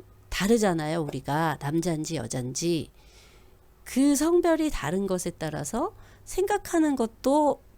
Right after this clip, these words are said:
다르고 다르게 받아들인다는 거예요.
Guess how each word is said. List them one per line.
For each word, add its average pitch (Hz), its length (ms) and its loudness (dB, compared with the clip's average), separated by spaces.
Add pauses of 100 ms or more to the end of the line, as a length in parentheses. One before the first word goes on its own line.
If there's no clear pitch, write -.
다르고 170 800 0 (640)
다르게 285 420 2
받아들인다는 165 920 -2
거예요. 139 600 -8